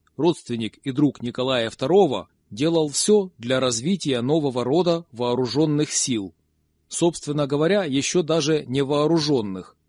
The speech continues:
На первых аэропланах не было пулемётов и бомб. Они предназначались только для разведки. Благодаря великому князю в тысяча девятьсот десятом году в России были открыты три лётные школы:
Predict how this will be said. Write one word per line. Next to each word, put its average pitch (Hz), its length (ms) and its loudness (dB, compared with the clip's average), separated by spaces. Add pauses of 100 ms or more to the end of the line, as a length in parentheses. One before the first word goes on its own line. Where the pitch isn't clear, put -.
(300)
На 110 120 -8
первых 151 480 0
аэропланах 127 760 -2
не 143 160 -2
было 143 440 0
пулемётов 127 600 -2
и 160 80 0
бомб. 123 440 -2 (640)
Они 165 320 2
предназначались 127 840 -2
только 170 360 0
для 131 180 -2
разведки. 127 720 -4 (460)
Благодаря 117 520 0
великому 131 520 2
князю 127 520 -2
в - 80 -20
тысяча 147 320 -2
девятьсот 127 440 -4
десятом 120 500 -4
году 151 420 2 (180)
в 104 120 -12
России 180 520 0
были 165 260 4
открыты 170 600 0
три 170 300 2
лётные 156 500 0
школы: 110 560 0